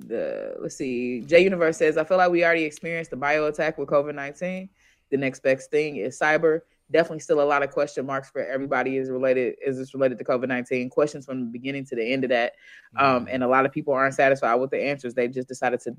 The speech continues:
Speaker 1: adapt to the reality of it. But in terms of, like, where it came from, how it came, what it is, what it do,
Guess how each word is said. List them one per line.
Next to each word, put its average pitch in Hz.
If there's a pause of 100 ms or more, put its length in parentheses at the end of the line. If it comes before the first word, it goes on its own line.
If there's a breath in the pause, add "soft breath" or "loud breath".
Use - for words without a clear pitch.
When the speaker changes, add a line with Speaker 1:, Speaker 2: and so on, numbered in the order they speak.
Speaker 1:
adapt 127
to -
the 117
reality 117
of 98
it. 92
But 120
in 120
terms 139
of, 135
like, 120
where 127
it 131
came 131
from, 131
how 131
it 127
came, 127
what 120
it 120
is, 123
what 127
it 120
do, 135